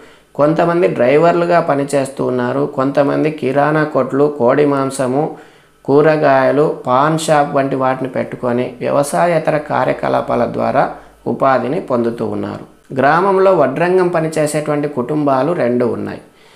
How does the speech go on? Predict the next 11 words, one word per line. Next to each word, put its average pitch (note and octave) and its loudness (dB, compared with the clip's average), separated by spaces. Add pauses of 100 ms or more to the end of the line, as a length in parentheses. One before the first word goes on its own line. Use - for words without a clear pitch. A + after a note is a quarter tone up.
(200)
ఇక్కడ D#3+ 2
వడ్రంగి F3 2
పనిచేసేటువంటి E3+ -2
ప్రభాకర్ D#3 0
ఆచారి C#3+ 0
నెలకు E3 -2
మూడు C#3+ 0
వేల D3 2
రూపాయలను B2+ -2
సంపాదిస్తూ A#2+ -4
ఉన్నారు. G#2 -8